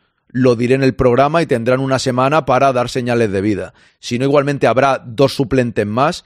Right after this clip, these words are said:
habrá tres, ¿vale? O incluso cuatro, por si acaso que haya otra persona. Y en la camiseta, ¿qué pasa?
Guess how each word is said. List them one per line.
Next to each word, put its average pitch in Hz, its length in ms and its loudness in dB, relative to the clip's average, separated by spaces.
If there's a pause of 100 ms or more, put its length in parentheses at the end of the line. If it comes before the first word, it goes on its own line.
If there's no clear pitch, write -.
habrá 151 300 0
tres, - 400 -12 (260)
¿vale? 151 380 -2 (520)
O 120 140 -6
incluso 117 380 -2
cuatro, 127 500 -2 (640)
por 123 160 -6
si - 100 -6
acaso 135 680 -2 (560)
que 123 180 0
haya 135 340 2
otra 104 300 -4
persona. 92 500 -8 (600)
Y 151 120 2
en 160 60 4
la 165 120 2
camiseta, 220 760 0 (220)
¿qué 185 140 2
pasa? 190 500 -2